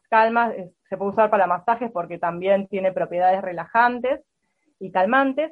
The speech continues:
y al inhalar el su olor crea una sensación de felicidad y relajación. Eh, su aroma está relacionado con,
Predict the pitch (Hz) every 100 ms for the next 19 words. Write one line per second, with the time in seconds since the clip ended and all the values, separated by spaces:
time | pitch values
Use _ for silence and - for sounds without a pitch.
0 | - 208 202 214 226 254 262 262 269 262
1 | 277 302 - 240 254 254 233 220 214 208
2 | 247 247 262 208 190 196 185 - 175 165
3 | 160 _ _ _ _ _ _ - 190 185
4 | 170 170 170 156 - _ _ _ _ 190
5 | 180 220 214 254 247 254 240 233 240 233
6 | 262 262 233 240 269